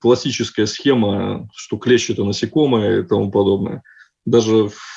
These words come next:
серьезных изданиях, ну, относительно серьезных, какие-нибудь там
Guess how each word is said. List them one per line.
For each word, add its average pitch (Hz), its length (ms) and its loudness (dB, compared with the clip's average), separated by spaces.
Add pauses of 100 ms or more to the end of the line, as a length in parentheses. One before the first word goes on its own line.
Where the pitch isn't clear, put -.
серьезных 135 760 2
изданиях, 120 680 -2 (220)
ну, 110 360 -2 (120)
относительно 110 560 -2
серьезных, 104 540 0
какие-нибудь 101 520 -4
там 101 240 -2